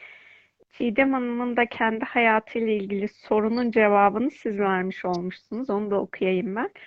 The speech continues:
"Ben sadece siyah giyerim. Beni hep eleştiriyorlar. Neden diye soruyorlar. Bilmiyorum diyordum. Cevabı sizdeymiş." demiş.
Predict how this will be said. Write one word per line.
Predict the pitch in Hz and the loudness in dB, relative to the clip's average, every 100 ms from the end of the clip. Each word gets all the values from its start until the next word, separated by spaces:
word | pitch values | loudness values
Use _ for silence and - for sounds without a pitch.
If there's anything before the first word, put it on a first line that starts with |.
| - _ - | -20 _ 2
"Ben | 262 | 2
sadece | 269 302 277 262 302 | 4 2 2 2 -2
siyah | - - 254 262 - | -4 2 4 4 0
giyerim. | 208 196 220 254 | 2 4 2 2
Beni | 226 247 | 2 2
hep | 269 - | 0 0
eleştiriyorlar. | 226 220 - - 220 220 202 185 214 | 2 2 0 -4 0 2 4 4 4
Neden | 220 214 233 233 | 2 2 0 0
diye | 208 196 | 0 -2
soruyorlar. | - 190 185 175 190 233 247 | -2 -2 2 2 4 2 0
Bilmiyorum | 247 247 214 190 175 180 | 0 0 0 0 -2 -2
diyordum. | 175 170 170 247 262 | 0 0 0 -2 0
Cevabı | 226 202 180 180 247 | 2 2 2 0 -2
sizdeymiş." | - 208 - 208 185 185 - - | -10 -10 -2 0 0 -6 -12 -8
demiş. | 190 190 - | -8 -8 -14